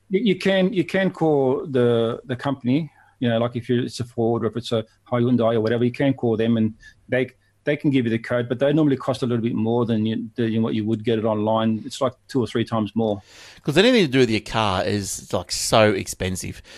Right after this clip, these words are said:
Speaker 2: Like, I went over to Nissan, like, with me little Cube, uh, 'cause a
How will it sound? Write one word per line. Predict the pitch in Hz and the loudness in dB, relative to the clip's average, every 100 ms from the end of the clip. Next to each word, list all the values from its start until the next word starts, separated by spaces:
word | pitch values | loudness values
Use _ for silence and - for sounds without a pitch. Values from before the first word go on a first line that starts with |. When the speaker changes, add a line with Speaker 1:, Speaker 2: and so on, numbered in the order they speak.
| - - | -16 -4
Speaker 2:
Like, | 123 | 2
I | 131 | 4
went | 120 110 | 4 4
over | 98 | 2
to | 95 104 | 0 -2
Nissan, | 113 113 104 | -2 0 -2
like, | 98 92 - | 0 -2 -4
with | 98 | -4
me | 101 | -2
little | 101 92 | -2 -2
Cube, | - 131 110 98 98 - - - | -4 0 2 2 -4 -18 -20 -6
uh, | 98 95 92 - _ _ | 0 2 0 -4 _ _
'cause | - 107 | -6 -4
a | 110 | -4